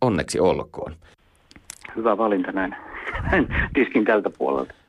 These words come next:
Speaker 1: Perustelut kuuluvat lyhyesti ja ytimekkäästi niin, että sekä minä että kollegani Perttu Häkkinen olemme oppineet lukemaan Aku Ankan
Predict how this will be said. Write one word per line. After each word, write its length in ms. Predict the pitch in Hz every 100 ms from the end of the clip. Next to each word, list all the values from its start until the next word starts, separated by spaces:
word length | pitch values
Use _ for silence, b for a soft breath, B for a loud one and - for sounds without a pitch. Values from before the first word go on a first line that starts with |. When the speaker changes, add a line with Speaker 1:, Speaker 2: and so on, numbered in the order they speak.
| B
Speaker 1:
Perustelut 520 | - 147 120 104 101 95
kuuluvat 420 | 113 104 90 92 -
lyhyesti 460 | 110 113 92 82 85
ja 60 |
ytimekkäästi 680 | 82 95 85 80 82 76 -
niin, 280 | 87 95 80
että 360 | 73 - 76 - - -
sekä 320 | - 120 104
minä 400 | 104 98 80 80 -
että 220 | 82 82
kollegani 540 | 87 90 82 76 76
Perttu 420 | 80 95 80 - 73
Häkkinen 640 | 82 80 - 71 71 69 -
olemme 340 | 110 90 78 -
oppineet 760 | 87 80 - 73 67 64 - -
lukemaan 580 | 92 80 76 67 64 -
Aku 320 | 98 - 64
Ankan 340 | 62 - -